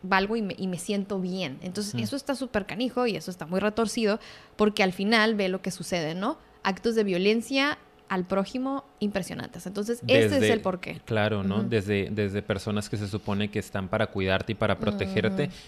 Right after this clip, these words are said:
Speaker 2: y a veces pareciera todo lo contrario, que están
Speaker 1: Claro.
Speaker 2: para agredirnos, ¿no?
Speaker 1: Sí.
Speaker 2: Que, que te juzgan y que te
Speaker 1: Ujú.
Speaker 2: juzgan a partir de lo que ellos... Eh, piensan, de lo que
Speaker 1: Ujú.
Speaker 2: ellos creen de ti por un escaneo.
Speaker 1: Sí.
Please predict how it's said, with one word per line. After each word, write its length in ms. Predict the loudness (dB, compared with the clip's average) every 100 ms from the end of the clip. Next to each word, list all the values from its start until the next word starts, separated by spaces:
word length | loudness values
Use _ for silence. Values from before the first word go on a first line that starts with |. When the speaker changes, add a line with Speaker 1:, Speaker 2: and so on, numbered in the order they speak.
| -4
Speaker 2:
y 80 | 2
a 60 | 4
veces 260 | 2 -2
pareciera 560 | -2 0 0 0 0 2
todo 160 | 2
lo 120 | 2 2
contrario, 520 | 0 0 2 2 2
que 60 | 0
están 200 | 0 0
Speaker 1:
Claro. 60 |
Speaker 2:
para 120 | 2 2
agredirnos, 720 | 2 2 0 0 -2 -6 -6
¿no? 180 | -6 -6
Speaker 1:
Sí. 360 | -6 -8 -8 -12 -8
Speaker 2:
Que, 340 | -2 0 0 0
que 80 | -4
te 100 | -4
juzgan 680 | -4 -2 -2 -2 -2 -2 -4
y 80 | -4
que 100 | -2
te 100 | -2
Speaker 1:
Ujú. 80 | -2
Speaker 2:
juzgan 260 | -2 -2 -2
a 80 | -2
partir 320 | -4 -2 -2
de 80 | -2
lo 160 | -2
que 220 | -4 -2 -2
ellos... 420 | -2 -2 -2 -6 -20 -16 -2
Eh, 420 | 0 2 0 -2 -6 -12 -16 -20 -20 -4
piensan, 580 | 2 2 2 -2 -2 0
de 100 | 0
lo 140 | 0
que 80 | -2
Speaker 1:
Ujú. 80 | -2
Speaker 2:
ellos 220 | -2 -4
creen 260 | -2 -2 0
de 80 | -2
ti 200 | -4 -6
por 300 | -4 -6 -6 -12 -10
un 340 | -6 -6 -4
escaneo. 680 | -4 -4 -2 0 4 2 2 -6 -10
Speaker 1:
Sí. 200 | -8